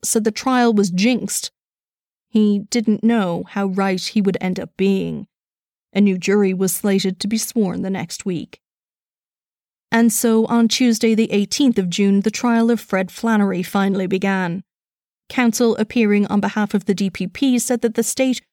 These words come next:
would be presenting evidence that Patrick O'Driscoll had disappeared in December of nineteen ninety-four because he'd been killed by the defendant before being dismembered and buried in a field. However, Mister O'Driscoll's body had not been found.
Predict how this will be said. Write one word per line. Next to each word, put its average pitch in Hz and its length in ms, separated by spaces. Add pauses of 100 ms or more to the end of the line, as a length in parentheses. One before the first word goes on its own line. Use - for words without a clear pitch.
(160)
would 220 100
be 247 100
presenting 247 640
evidence 196 460
that - 220
Patrick 208 400
O'Driscoll 220 540
had 214 200
disappeared 214 540
in 220 140
December 233 460
of - 180
nineteen 196 380
ninety-four 202 680 (240)
because 254 420
he'd 247 160
been 214 200
killed 196 380
by 190 140
the 185 120
defendant 220 580 (280)
before 226 280
being 214 240
dismembered 220 640 (240)
and 214 120
buried 190 300
in 185 100
a 185 60
field. - 460 (460)
However, 190 400 (260)
Mister 185 240
O'Driscoll's 185 460
body 226 340
had 185 220
not 175 200
been - 160
found. - 520